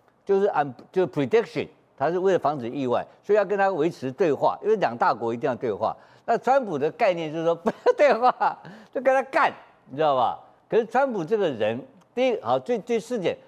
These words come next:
会不会一定当选？其实还不一定啊，还没那么悲观的一定，不，不一定当选。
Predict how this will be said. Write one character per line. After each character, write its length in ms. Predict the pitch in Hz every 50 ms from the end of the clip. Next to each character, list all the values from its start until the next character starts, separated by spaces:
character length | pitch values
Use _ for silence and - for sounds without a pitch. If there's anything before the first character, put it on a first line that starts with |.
| _ _ _
会 100 | 240 247
不 80 | 220 226
会 80 | 220 190
一 40 |
定 160 | 170 196 190 165
当 220 | 160 156 160 160
选？ 180 | 123 131 101 92 - _ _ _ _ _ _ _ _
其 160 | _ 147 156
实 80 | 147 147
还 80 | 131 123
不 140 | 123 143
一 100 | 127 120 117
定 240 | 98 135 127 104 85
啊， 80 | 78 - _ _ _ _ _ _
还 140 | _ - 165
没 180 | 180 180 180 190
那 80 | 220
么 100 | 208 185
悲 300 | 156 - - 175 175 170
观 240 | 156 - 165 165 160
的 100 | 151 131
一 160 | 127 127 127
定， 320 | 120 131 147 135 123 117 113 117
不， 140 | - 123 120
不 140 | 113 - 151
一 20 |
定 180 | 139 139 135 120
当 220 | 107 117 117 117
选。 160 | - 95 69